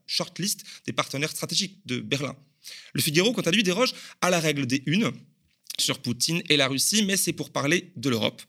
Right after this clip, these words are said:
dans un contexte, un contexte, pardon, de conflit direct ou indirect avec Moscou. Macron plaide pour une Europe à plusieurs vitesses, titre le journal de la droite tradie française. Macron veut créer des cercles, des cercles d'avant-garde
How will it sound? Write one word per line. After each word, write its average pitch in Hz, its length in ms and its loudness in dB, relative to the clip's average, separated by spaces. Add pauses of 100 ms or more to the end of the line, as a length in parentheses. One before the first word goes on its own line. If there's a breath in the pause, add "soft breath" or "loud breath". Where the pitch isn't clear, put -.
(140)
dans 151 180 2
un 151 60 0
contexte, 139 680 -6
un 135 80 -6
contexte, 139 420 -6
pardon, 131 280 -2 (300 loud breath)
de 131 100 2
conflit 135 440 -2
direct 131 480 2 (220 loud breath)
ou 160 140 8
indirect 151 560 2
avec 139 260 2
Moscou. 143 440 -2 (500)
Macron 143 380 0
plaide 185 320 2
pour 143 180 0
une 143 80 2
Europe 151 240 2
à 135 60 -4
plusieurs 123 300 -2
vitesses, 123 380 0
titre - 300 -4
le 123 80 0
journal 131 320 2 (260 loud breath)
de 123 60 -4
la 117 100 0
droite 131 280 -2
tradie 120 300 -6
française. 208 500 0 (480 loud breath)
Macron 147 380 2
veut 170 260 2
créer 160 320 2
des 123 100 0
cercles, - 420 0 (420)
des 120 180 2
cercles 127 540 0
d'avant-garde 135 640 2